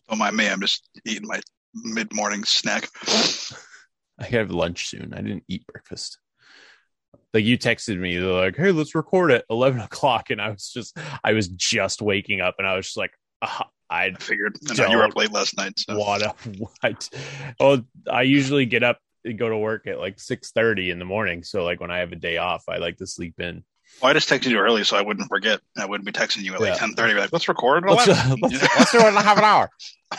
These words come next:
Speaker 2: <laughs> Ah.
Speaker 1: So,
Speaker 2: Um,
Speaker 1: we gotta have more time tonight now, you know?
Speaker 2: Mm-hmm. Um, so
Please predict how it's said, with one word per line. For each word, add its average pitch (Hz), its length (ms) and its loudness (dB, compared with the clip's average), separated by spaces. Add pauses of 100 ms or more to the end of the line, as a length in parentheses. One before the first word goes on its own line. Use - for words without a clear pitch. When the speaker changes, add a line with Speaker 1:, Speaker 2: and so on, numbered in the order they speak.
Speaker 2:
<laughs> 147 1500 0 (720)
Ah. 117 280 2
Speaker 1:
So, 104 360 2
Speaker 2:
Um, 90 120 -16 (360)
Speaker 1:
we 135 100 -4
gotta 127 140 0
have 123 100 0
more 127 140 2
time 127 240 -4
tonight 127 300 -8
now, - 180 -12
you - 80 -10
know? 104 100 -12 (100)
Speaker 2:
Mm-hmm. - 1500 -6
Um, 135 560 2 (340)
so 135 1200 2